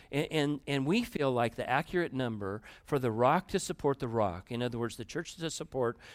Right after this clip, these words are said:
the church activities where, where we gather and have groups and, and e-, expend our gifts and,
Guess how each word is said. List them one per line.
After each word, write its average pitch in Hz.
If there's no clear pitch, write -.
the 120
church -
activities 107
where, 117
where 120
we 113
gather 123
and 104
have 117
groups 123
and, 98
and 101
e-, -
expend 131
our 113
gifts 123
and, 107